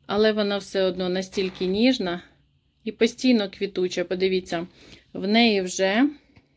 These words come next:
тут три квітоноси, які вона дорощує постійно. Ось цей новенький квітоніс потягнувся. Ну, а ось іще один квітоніс, який тільки буде. Ось, фласочна рослинка була.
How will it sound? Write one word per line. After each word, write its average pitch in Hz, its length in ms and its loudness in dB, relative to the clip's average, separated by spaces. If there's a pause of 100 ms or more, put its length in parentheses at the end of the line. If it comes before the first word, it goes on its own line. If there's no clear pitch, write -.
(1500)
тут 214 320 0 (140)
три 240 240 6
квітоноси, 196 680 -2
які 185 240 0
вона 170 260 -2
дорощує 196 640 2
постійно. 247 680 2 (440)
Ось 220 300 0
цей 190 220 2
новенький 202 580 0
квітоніс 226 580 0
потягнувся. 233 640 -2
Ну, 233 200 2
а 226 120 4
ось 254 220 2
іще 233 260 0
один 208 260 0
квітоніс, 208 560 -4
який 196 220 -8
тільки 190 340 -4
буде. 214 400 0 (600)
Ось, 190 400 -4 (220)
фласочна 208 680 2
рослинка 220 560 0
була. 202 460 -2